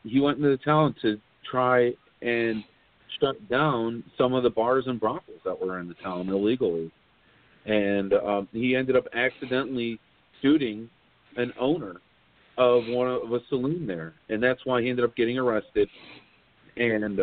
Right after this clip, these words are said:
um, the town was so upset by what he was doing, they,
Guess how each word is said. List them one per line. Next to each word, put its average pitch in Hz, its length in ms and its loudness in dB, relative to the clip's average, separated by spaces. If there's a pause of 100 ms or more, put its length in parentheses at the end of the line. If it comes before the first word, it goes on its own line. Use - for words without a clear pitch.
(120)
um, 98 380 2 (760)
the 127 80 0
town 143 260 2
was 120 180 0
so 143 160 2
upset 143 380 -2
by 117 100 -2
what 120 160 0
he 117 60 -4
was 104 220 -4
doing, 120 280 -4
they, 101 160 -8